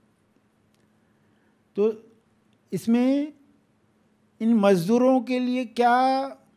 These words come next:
संदेश आज का है? आज का संदेश क्या है कि मज़दूर को दूर नहीं, मज़दूर को मजबूत करो।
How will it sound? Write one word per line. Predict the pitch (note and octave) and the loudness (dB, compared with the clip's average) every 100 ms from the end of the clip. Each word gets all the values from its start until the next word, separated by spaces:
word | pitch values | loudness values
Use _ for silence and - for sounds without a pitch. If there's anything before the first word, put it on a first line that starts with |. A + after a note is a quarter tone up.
| _ | _
संदेश | - F3+ F#3+ F#3+ A3 A3+ F#3+ - - - _ _ _ _ _ _ _ _ _ _ _ - | -8 -4 -2 2 4 4 2 -10 -18 -20 _ _ _ _ _ _ _ _ _ _ _ -8
आज | D#3+ F3 - | 0 0 0
का | A3+ G3+ | 2 4
है? | E3+ E3 - - _ _ _ _ _ _ _ _ _ - | 6 2 -2 -12 _ _ _ _ _ _ _ _ _ -10
आज | C#3+ D3 | -6 -6
का | D3+ E3+ | -6 -6
संदेश | D#3 E3 F3+ D#3+ | -4 -4 -4 -4
क्या | F#3+ F3 F3 | -2 0 0
है | F#3 A3 | 0 -2
कि | A3 | -6
मज़दूर | E3 E3+ E3+ D#3+ G#3+ A#3 A#3 | -4 -2 -2 0 2 2 2
को | A#3 A3+ A3+ A#3 A3+ - _ _ _ C3 | 4 6 8 6 2 -8 _ _ _ -10
दूर | A#2 F3+ A3+ A#3+ | -2 2 2 2
नहीं, | A3+ A3 G#3+ C#4 | 0 0 0 0
मज़दूर | A#3+ F3+ F3 D#3+ F3 G#3+ A3+ | 0 0 -2 -2 -4 -2 -2
को | A3 A3 A3 C#4 | -2 4 6 6
मजबूत | B3 E3 E3+ D#3+ G#3 A3 | 2 -2 -2 0 -2 0
करो। | F3 B2 G2+ | 2 2 -2